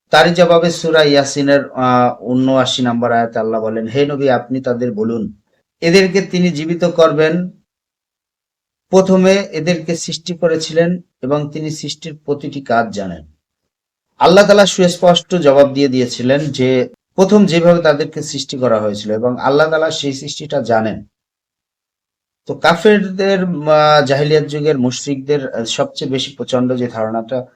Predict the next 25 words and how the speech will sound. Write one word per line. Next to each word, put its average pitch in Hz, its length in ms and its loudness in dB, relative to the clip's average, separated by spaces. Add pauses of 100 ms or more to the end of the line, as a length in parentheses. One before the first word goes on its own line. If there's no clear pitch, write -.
(240)
আহ, 110 240 -4
ছিল 143 240 -4
সেটা 131 280 -4
হচ্ছে 123 180 -4
যে 120 100 -6
পরকালের 117 680 -2
প্রতি 110 340 -10
অবিশ্বাস। 117 760 -6 (300)
আরেকটা 151 360 -2
বিষয় 170 280 0
জাহিলিয়াত 131 400 2
যুগের 131 280 -2
সেটা 135 280 -4
হচ্ছে 135 220 -4
যে 131 100 -4
মূর্তি 107 320 -6
পূজা। 110 400 -4 (300)
মূর্তি 147 320 -2
পূজা 175 240 0
ছিল 170 200 -2
তৎকালীন 147 560 -2
আরবের 135 440 0
প্রধান 135 440 -2
ধর্ম 104 500 -6 (140)
পালনের 127 400 0